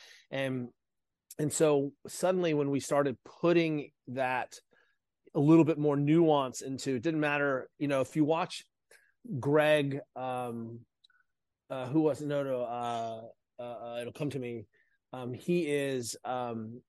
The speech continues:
doing Fran in front of, like, Jim Wendler or something like that at Westside. And, um, he is going up and down super fast, and his feet are all over the place. Like, every foot position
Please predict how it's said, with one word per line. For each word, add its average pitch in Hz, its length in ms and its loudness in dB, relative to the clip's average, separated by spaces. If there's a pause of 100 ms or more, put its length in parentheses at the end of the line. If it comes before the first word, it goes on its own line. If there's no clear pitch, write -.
(260)
doing 143 280 2
Fran 131 840 0
in 131 100 -6
front 135 480 -6
of, 123 480 -4
like, 117 220 -6 (180)
Jim 143 240 -2
Wendler 123 460 -6 (480)
or 131 80 -10
something 139 260 -2
like 127 200 -2
that 127 340 -2
at 120 80 -6
Westside. 110 680 -2 (480)
And, 131 380 -2
um, 120 500 -4 (220)
he 135 380 2
is 127 260 -4
going 135 240 -2
up 147 160 -2
and 147 100 0
down 135 200 0
super 151 180 -4
fast, 135 380 0
and 143 80 -6
his 123 140 -8
feet 233 200 2
are 175 80 8
all 180 120 8
over 226 120 6
the 143 80 -2
place. - 360 -10
Like, 135 320 -2
every 190 320 6
foot 180 220 2
position 123 640 -6